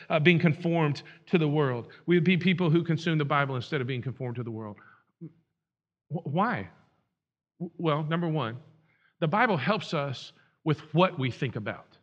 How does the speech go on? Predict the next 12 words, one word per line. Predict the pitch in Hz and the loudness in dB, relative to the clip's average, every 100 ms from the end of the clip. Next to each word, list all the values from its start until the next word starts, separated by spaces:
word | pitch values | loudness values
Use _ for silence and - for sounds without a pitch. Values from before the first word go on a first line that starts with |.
| _ _ _ _ _ _ _ _ _ _ _ _ _ | _ _ _ _ _ _ _ _ _ _ _ _ _
I-, | 208 | -2
if | - 202 | 2 2
the | 208 | 4
renewal | 190 202 233 277 | 6 6 6 4
of | 247 | 4
our | 226 | 6
minds | 208 208 208 170 | 6 8 8 6
is | 156 | 2
a | 165 | 0
step | - - 226 208 | -2 0 2 2
towards | - 208 185 | 0 2 2
transformation, | - 208 185 - 170 143 120 - | 2 4 4 2 0 0 -2 -8